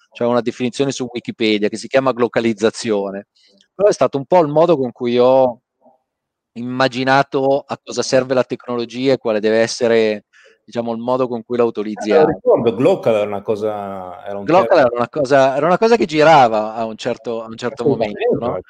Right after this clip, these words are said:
Speaker 2: giovanissimo.
Speaker 1: Per cui era un po', come dire, abbiamo passato una fase di globalizzazione per cui l'obiettivo era espandere i brand, espandere i servizi, espandere la nostra, la nostra capacità di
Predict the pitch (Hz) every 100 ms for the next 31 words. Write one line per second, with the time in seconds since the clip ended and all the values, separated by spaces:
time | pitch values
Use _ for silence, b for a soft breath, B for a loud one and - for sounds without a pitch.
0 | - 98 104 143 131 - 104 226 226 -
1 | _ - 156 143 202 196 190 185 147 143
2 | 156 180 165 202 170 151 - 185 156 131
3 | 123 131 131 139 131 147 - 156 156 165
4 | 131 117 - 131 117 110 143 139 110 -
5 | - 120 120 117 110 117 117 107 - 110
6 | 113 110 113 104 104 120 - 104 - 113
7 | 117 117 113 110 110 113 120 117 110 110
8 | 113 120 - 117 113 117 - - 117 117
9 | 110 117